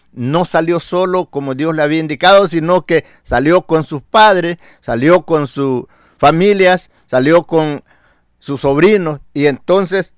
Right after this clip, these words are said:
pero ahí, por haber ido así, él se estancó un tiempo para llegar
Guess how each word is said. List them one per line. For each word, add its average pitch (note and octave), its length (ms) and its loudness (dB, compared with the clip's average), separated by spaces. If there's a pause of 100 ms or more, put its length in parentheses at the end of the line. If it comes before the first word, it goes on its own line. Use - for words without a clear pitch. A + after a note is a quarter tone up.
pero C3 240 2
ahí, F3 400 2 (220)
por C3+ 220 -2
haber E3+ 400 2
ido A3+ 260 0
así, A3 440 -2 (200)
él F3 200 2
se F#3 200 0
estancó D3 640 -2
un F#3+ 200 0
tiempo G3 680 -2 (240)
para C3 220 0
llegar D3 640 2